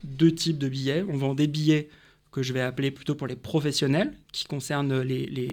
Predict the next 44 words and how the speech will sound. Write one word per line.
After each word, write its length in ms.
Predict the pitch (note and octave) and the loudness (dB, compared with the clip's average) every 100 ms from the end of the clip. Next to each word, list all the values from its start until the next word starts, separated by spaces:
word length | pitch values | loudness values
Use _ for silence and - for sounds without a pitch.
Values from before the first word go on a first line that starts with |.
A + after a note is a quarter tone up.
| - | -4
quatre 180 | F3 D#3 | -2 0
jours 160 | C#3+ E3 | 2 2
de 80 | |
l'événement, 480 | C#3 C3+ C3+ C#3 G3+ - - - - | 4 2 2 2 0 -4 -20 -18 -4
et 120 | C#3+ | 0
on 100 | C3+ | 2
vend 180 | C3 D#3+ | 4 4
des 120 | C#3+ | 2
billets 260 | C3+ C#3 D3 | 0 0 0
plutôt 240 | - C#3 | -2 -2
grand 280 | C#3 C#3 D#3+ | 2 4 4
public, 540 | D#3+ C#3 E3+ - - _ - _ _ - | 2 -2 -2 -2 -8 _ -20 _ _ -2
euh, 380 | C3+ B2+ B2+ B2+ | 0 0 -2 -4
qui 200 | - C3+ | -6 -6
sont, 220 | - C3 C3 - | -2 -4 -4 -12
qui 120 | - | -8
sont 160 | - C#3 | -2 0
là 160 | D#3 - | 2 8
uniquement 420 | F#3+ F3+ F3 F3 | 10 10 6 2
pour 140 | E3+ | 2
le 100 | C#3 | 0
samedi, 420 | C3 C3 C#3 D3 G3+ - _ - | 0 -2 -2 -4 -6 -12 _ -8
et 60 | B2+ | -4
c'est 160 | - | -2
pendant 180 | D#3+ D#3 | 2 2
la 60 | C#3+ | 4
journée 180 | D3 D#3+ | 4 4
du 100 | - | 2
samedi 380 | C3+ C3 C#3+ | 0 0 -2
qu'on 140 | F#3 D3 | -2 -2
dédie 240 | C3 C3+ | -2 -4
beaucoup 260 | C#3 C3+ C3+ | -6 -6 -6
de 60 | |
temps 240 | - D3 E3 | -2 0 -2
à 80 | C3 | -4
ces 120 | C3 | -8
sujets, 440 | - C3+ C#3 D3+ | -8 -6 -2 0
euh, 220 | D3 C3 C3 - - - - C#3+ | 0 -4 -8 -14 -20 -20 -10 -8
euh, 340 | C3+ C3+ C#3+ D3+ - | -6 -8 -8 -8 -4
tech 140 | C#3 | -2
for 180 | - B2+ | -2 -4
good 340 | C3 D#3 E3+ - | -2 -2 -2 -6
et, 240 | C#3 C#3 C#3+ | -6 -4 -4
euh, 220 | C3 | -6